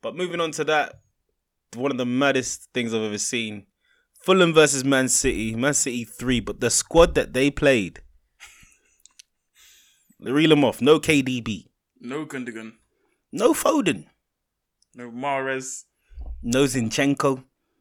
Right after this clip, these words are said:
Speaker 2: No Fernandinho.
Speaker 1: No Walker. Bloody hell, man.
Speaker 2: <laughs>
Speaker 1: How?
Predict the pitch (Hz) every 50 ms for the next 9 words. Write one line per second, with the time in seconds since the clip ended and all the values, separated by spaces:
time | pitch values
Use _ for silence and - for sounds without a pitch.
0 | _ _ _ _ _ _ - 123 123 - - 113 113 113 - - - 147 151 151
1 | 151 143 135 135 135 139 139 _ _ _ _ _ _ _ - 139 135 120 110 92
2 | 101 123 147 156 151 151 - 160 139 - _ _ - - - 381 427 - - -
3 | 294 269 247 240 - - 277 269 269 277 269 254 247 233 220 202 208 233 277 294
4 | 294 285 - - - - - - - - 254 262 - - 220 214 214 233 262 294
5 | 302 302 294 285 262 214 185 151 127 113 98